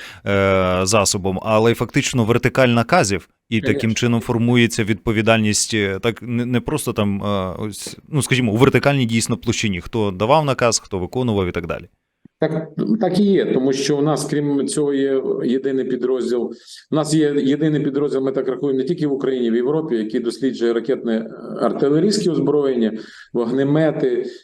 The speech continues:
Speaker 2: міномети. Це окремі підрозділи. І окремі підрозділи військові, які проводять військові експертизи, якраз вони визначають, хто давав ка-,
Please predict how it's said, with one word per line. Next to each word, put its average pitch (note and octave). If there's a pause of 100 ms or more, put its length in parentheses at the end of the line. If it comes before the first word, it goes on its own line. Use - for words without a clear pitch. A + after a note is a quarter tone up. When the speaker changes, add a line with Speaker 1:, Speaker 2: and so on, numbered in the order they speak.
Speaker 2:
міномети. C3
Це D3+
окремі D3
підрозділи. A2
І E3
окремі G3
підрозділи F3
військові, C#3+ (400)
які C#3
проводять C#3+
військові C#3
експертизи, D3+
якраз D3+
вони D3
визначають, C3+
хто F3
давав C#3+
ка-, -